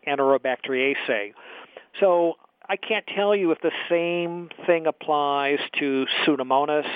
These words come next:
or maybe even fungal infection. I mean, those would have to be looked at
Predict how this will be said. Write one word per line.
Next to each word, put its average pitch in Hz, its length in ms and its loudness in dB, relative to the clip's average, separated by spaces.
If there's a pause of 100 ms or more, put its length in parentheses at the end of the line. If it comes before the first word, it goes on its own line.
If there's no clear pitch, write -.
(460)
or 135 560 2 (120)
maybe 139 260 -4
even 127 200 -4 (100)
fungal 156 300 2
infection. 170 640 -2 (320)
I 143 40 -20
mean, 135 240 -6 (160)
those 151 280 2 (100)
would 139 180 -2
have 139 260 -4
to 143 80 -8
be 135 120 -2
looked 131 240 -4
at 135 160 0